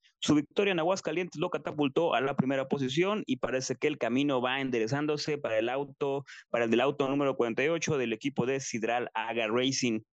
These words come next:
Lo sigue Germán Quiroga en el segundo sitio con ciento noventa puntos. El de Car Motion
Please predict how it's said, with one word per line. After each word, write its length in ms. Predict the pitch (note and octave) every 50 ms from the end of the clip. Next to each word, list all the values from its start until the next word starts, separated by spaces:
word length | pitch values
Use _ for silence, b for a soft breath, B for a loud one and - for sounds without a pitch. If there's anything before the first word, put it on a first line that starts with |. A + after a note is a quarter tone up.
| _ _
Lo 120 | - C#3 C#3
sigue 260 | - G3 F#3+ F#3 E3
Germán 320 | C#3+ D3 D3 E3 F3 F3
Quiroga 500 | E3 E3 D#3+ F3+ F#3 F3+ F#3+ G3 - - -
en 180 | - C3 C3+ C3
el 140 | C3 - B2+
segundo 560 | - - - C3 B2 C#3+ D#3+ E3 D#3 C#3 B2+
sitio 400 | - F3 E3+ - - F3+ F3+ -
con 180 | - A#2+ A#2+
ciento 300 | A#2+ - D3+ C#3+ - C3+
noventa 300 | A#2+ A#2+ B2 A#2 - -
puntos. 640 | - - G3+ A3 G#3 - B3 C#4 - - - - - - _ _ _ _ _ -
El 160 | - A#2 A#2
de 100 | - A2
Car 240 | - D#3+ C#3+ C3 C3
Motion 480 | C3+ D3+ E3 F3+ E3+ - F#3+ F3+ F3+